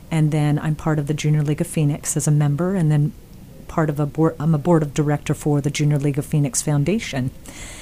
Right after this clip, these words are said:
And all encompassing, you find balance and time, um,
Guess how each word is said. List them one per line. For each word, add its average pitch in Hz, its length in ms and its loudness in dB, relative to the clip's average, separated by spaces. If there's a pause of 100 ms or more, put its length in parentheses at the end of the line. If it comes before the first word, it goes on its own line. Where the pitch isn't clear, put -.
(220)
And 151 440 2 (340)
all 165 240 4
encompassing, 151 880 0 (220)
you 156 160 -4
find 180 380 0
balance 156 440 2
and 147 140 4
time, 156 460 2 (440)
um, 139 520 -2